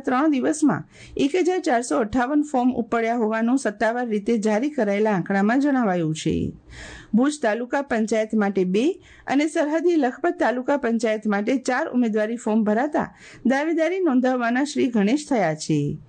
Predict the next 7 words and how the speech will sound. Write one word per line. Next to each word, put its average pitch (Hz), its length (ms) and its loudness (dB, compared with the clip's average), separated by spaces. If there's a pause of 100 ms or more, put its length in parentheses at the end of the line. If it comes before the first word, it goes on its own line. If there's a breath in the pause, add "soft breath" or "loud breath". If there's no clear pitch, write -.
(400 loud breath)
ત્રીજા 320 360 2
દિવસે 359 340 0
ગાંધીધામ 277 560 2
મહાનગરપાલિકા 247 960 0
માટે 202 320 0
ચાલીસ, 202 400 0 (380 loud breath)
ભુજ 339 200 4